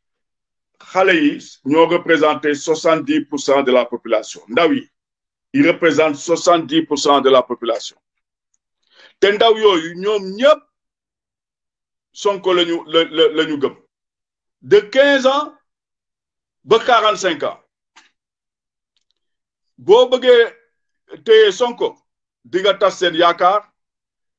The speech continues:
Boy yi xiif nañu, boy yi mar nañu, boy yi amuñu liggéey,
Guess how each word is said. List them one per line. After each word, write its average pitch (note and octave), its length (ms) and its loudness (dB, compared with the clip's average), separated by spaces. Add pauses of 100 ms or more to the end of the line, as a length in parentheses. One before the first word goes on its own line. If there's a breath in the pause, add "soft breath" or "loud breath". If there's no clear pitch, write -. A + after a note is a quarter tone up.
(920)
Boy G3+ 280 2
yi A3 80 -4
xiif C4+ 300 -4
nañu, C#4 380 0 (880)
boy F#3+ 280 2
yi A3+ 100 -4
mar C4+ 260 0
nañu, C#4+ 260 2 (760)
boy G#3 300 4
yi A3 80 -4
amuñu C4 380 -6
liggéey, C#4+ 580 -2